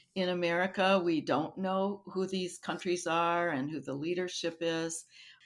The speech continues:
Even, however, our State Department, when, when the Secretary of State Pompeo called, he called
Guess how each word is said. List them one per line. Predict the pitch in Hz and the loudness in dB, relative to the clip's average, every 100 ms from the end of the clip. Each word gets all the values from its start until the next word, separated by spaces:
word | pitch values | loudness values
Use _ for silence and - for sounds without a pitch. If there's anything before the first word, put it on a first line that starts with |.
| - _ _ _ _ _ _ | -20 _ _ _ _ _ _
Even, | 214 254 262 240 - | 2 4 4 2 0
however, | - 196 202 202 190 196 180 - - - _ _ - | 0 4 4 4 2 2 0 -2 -6 -20 _ _ 4
our | 190 | 4
State | 190 - 190 202 - | 4 -2 0 0 0
Department, | 196 - 156 135 - - - - - _ _ - | -4 -2 0 0 -2 -10 -10 -14 -14 _ _ -8
when, | 165 170 160 160 156 139 - | -2 0 0 -2 -4 -8 -10
when | 147 165 156 151 147 - _ - | -6 -2 0 -2 -4 -10 _ -14
the | |
Secretary | 147 175 175 175 160 | 0 0 0 -4 -4
of | 143 | -6
State | - 165 147 - _ | -4 -2 -2 -6 _
Pompeo | - 156 143 185 196 185 | -6 -6 -4 0 2 2
called, | 185 - 156 156 151 - - - - _ | 0 0 2 4 0 -2 -18 -20 -20 _
he | - 226 220 | -6 -4 -4
called | - 202 202 202 | 0 6 8 6